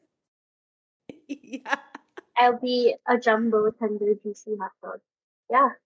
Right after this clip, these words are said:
Speaker 2: I, that, that'd be great, actually. I, I, I don't wanna be a squid anymore. Or I could be a squid flavored, tender, juicy jumbo hot dog.
Speaker 1: You know, I would actually try that, like, a squid sausage. Like, I, I would love to try that. Have you tried anything like that?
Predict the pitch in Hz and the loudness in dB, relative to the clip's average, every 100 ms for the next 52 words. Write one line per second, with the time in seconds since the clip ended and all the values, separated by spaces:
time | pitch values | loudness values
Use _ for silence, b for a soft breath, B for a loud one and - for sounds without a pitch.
0 | _ 233 240 - - 240 - 277 - 285 | _ -2 -2 -2 -2 -2 -2 -8 0 2
1 | 208 185 - 208 202 214 _ _ _ _ | 2 -2 -6 -8 -6 -6 _ _ _ _
2 | _ _ _ _ 233 240 233 - 233 233 | _ _ _ _ -6 -2 -4 0 2 4
3 | 285 285 254 247 233 - - 220 208 190 | 6 6 4 4 0 -2 0 0 0 -6
4 | 185 180 - _ _ _ _ 240 262 277 | -10 -18 -20 _ _ _ _ 2 2 2
5 | 330 254 285 285 - _ 226 220 214 _ | -6 -2 -2 -2 -6 _ 4 4 -2 _
6 | 220 202 202 196 190 _ 214 202 220 214 | 2 2 0 -4 -4 _ -6 0 2 2
7 | 208 202 214 202 190 190 185 175 165 - | 0 -12 -12 -8 -8 -4 -2 -2 -6 -14
8 | - _ _ 240 262 214 254 359 311 294 | -20 _ _ -4 -2 0 -2 0 -2 -4
9 | 285 240 214 190 180 165 - 190 - 185 | -8 -8 -4 -4 -4 -8 -8 -8 -8 -10
10 | - 202 185 185 - 240 254 320 330 320 | -10 -8 -8 -10 -4 -4 -4 -8 -10 -10
11 | 214 214 196 202 202 - - _ _ - | -8 -8 -4 -4 -4 -8 -20 _ _ -4
12 | 226 262 202 170 170 175 175 156 147 143 | -2 -2 -2 -4 -6 -12 -10 -10 -10 -12
13 | 175 208 233 233 190 190 196 202 165 165 | -12 -12 -6 -4 -4 -8 -10 -10 -10 -10
14 | 180 | -10